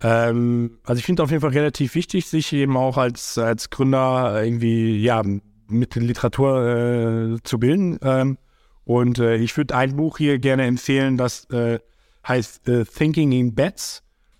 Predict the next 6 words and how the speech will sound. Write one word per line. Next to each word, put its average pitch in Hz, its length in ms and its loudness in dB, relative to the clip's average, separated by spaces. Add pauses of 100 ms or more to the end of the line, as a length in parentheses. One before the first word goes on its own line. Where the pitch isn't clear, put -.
(140)
ähm, 120 360 2
also 117 220 0
Denken 131 440 0
in 123 260 0
Geboten 139 460 -2
quasi. 180 600 0